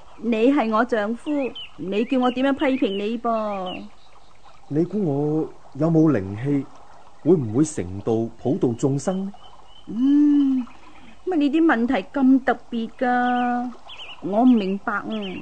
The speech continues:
Speaker 2: 係噉嘅。我遇到松頭陀，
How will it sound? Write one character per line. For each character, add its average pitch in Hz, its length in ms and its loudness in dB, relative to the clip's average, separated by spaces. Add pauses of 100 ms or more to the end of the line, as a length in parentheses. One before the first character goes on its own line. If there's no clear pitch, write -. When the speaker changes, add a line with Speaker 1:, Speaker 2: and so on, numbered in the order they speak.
(1400)
Speaker 2:
係 101 100 -4
噉 104 240 -6
嘅。 110 480 -6 (920)
我 131 140 0
遇 127 140 0
到 135 120 4
松 170 240 2
頭 92 240 -4
陀， 87 320 -8